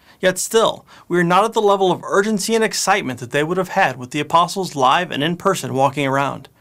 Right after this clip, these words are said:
We're not like they would have been, knowing that Paul was coming to visit and impart some great wisdom. Luke sixteen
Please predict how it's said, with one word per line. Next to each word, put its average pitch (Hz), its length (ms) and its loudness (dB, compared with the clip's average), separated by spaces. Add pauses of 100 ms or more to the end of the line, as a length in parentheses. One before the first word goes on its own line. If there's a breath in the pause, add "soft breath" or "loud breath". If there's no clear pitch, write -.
(640 soft breath)
We're 151 100 2
not 208 200 4
like 202 220 2
they 180 160 4
would 196 180 4
have 196 100 2
been, 117 260 -4
knowing 160 240 4
that 165 180 0
Paul 208 240 2
was 208 140 2
coming 220 260 0
to 214 60 4
visit 180 380 -2
and 135 140 -2
impart 131 380 -2
some 135 180 -2
great 147 240 0
wisdom. 151 440 -4 (880 soft breath)
Luke 202 180 2
sixteen 135 800 -2